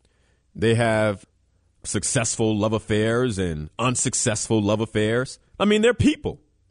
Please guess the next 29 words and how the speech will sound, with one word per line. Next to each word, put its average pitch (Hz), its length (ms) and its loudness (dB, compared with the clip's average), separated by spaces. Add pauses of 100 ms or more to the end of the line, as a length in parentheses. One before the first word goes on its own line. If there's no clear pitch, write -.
(840)
So - 140 -2
what 294 220 2
sets 269 280 0
them 220 140 0
apart? 208 400 -2
I - 40 -2
mean, 233 160 2
'cause 208 220 0
after 226 380 2
all, 117 440 2 (880)
Michael 208 480 2
Jordan 160 800 2 (1120)
was 147 200 0
cut 202 340 0
from 170 160 -2
his 165 140 -2
high 156 160 2
school 160 260 0
basketball 160 640 0
team, 78 320 -6 (640)
right? 208 240 0
So 190 160 2
he 214 100 4
wasn't 233 380 2
always 160 760 4
that 139 280 0
good 117 480 2
at 117 220 -2
basketball. 120 680 -2